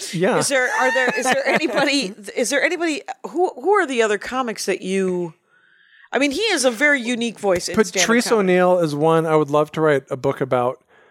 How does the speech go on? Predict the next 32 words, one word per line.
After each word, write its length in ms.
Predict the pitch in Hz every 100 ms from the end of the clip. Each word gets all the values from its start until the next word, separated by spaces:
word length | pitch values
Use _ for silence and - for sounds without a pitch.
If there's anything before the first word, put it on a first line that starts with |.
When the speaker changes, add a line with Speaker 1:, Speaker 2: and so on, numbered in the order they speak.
| _ -
Speaker 1:
Um, 440 | 151 135 123 123 - - -
however, 460 | - 175 180 165 160
Bill 320 | 135 170 175
Burr 420 | 151 160 160 160
is 220 | 151 131
apparently 420 | 143 - 156 156
doing 480 | 143 143 156 156 147
a 240 | 143 135 131 127 147
documentary 600 | 151 151 147 143 135 139
on 160 | 123 120
him. 400 | 120 113 123 - - -
Speaker 2:
Oh, 220 | 262 254
okay. 160 | 277 202
Speaker 1:
And 100 | 185
I 80 | 175
think 100 | 185
it'll 80 | 175
be 80 | 160
fascinating. 520 | - 143 - 131 117
<laughs> 120 | - - - -
So 380 | - - 180 - _ _ - - 202
Speaker 2:
I 440 | 233 285 339 285
literally 560 | 208 240 262 277 302 294
never 360 | 214 208 233 302
met 200 | 269 262
Patrice, 440 | 277 190 175 -
never 180 | 175 165
Speaker 1:
Uh-huh. 120 | 151
Speaker 2:
saw 140 | 214
his 120 | 202 185
long 240 | 180 175
set, 380 | - 147 151